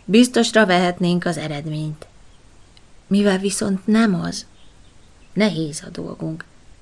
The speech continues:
de muszáj elvégeznünk. Először jön a felismerés. Majd megtanuljuk, hogy ítélkezés nélkül fogadjuk el úgy, ahogy van.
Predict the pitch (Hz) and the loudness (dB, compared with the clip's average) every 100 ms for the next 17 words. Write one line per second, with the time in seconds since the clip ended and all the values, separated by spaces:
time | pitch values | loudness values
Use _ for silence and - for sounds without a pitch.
0 | _ - 156 165 185 294 - - - - | _ -14 -6 -4 -2 -4 -10 -20 -20 -6
1 | 285 294 - 269 254 180 156 156 151 156 | 0 0 2 0 0 -2 -4 -6 -6 -8
2 | 156 165 151 147 - - - - - - | -8 -6 -6 -8 -14 -20 -20 -20 -20 -20
3 | - - - - - - - - - - | -20 -20 -20 -20 -20 -20 -20 -20 -20 -20
4 | - - - 214 285 269 - 233 208 190 | -20 -16 0 6 8 6 4 2 2 2
5 | 185 - 156 - - - - - - - | 0 -2 -6 -8 -12 -12 -12 -12 -12 -14
6 | - - - - - - - - - _ | -16 -20 -20 -20 -20 -20 -20 -20 -20 _
7 | - - - 196 196 226 233 247 220 220 | -20 -10 0 4 6 4 4 2 2 2
8 | 214 214 185 180 226 233 226 214 214 175 | 2 0 -4 -2 -2 0 0 0 -2 -6
9 | 151 151 - 180 185 - 190 190 185 - | -6 -8 -4 -2 -2 -2 -2 -2 -4 -18
10 | - - - 233 185 156 160 - - 208 | -20 -2 2 4 2 -2 -8 -10 -2 2
11 | 208 208 - - - - - - - - | 2 0 -6 -20 -20 -20 -20 -20 -10 2
12 | 269 269 - - 180 165 156 156 151 | 4 4 2 -2 -4 -4 -8 -8 -10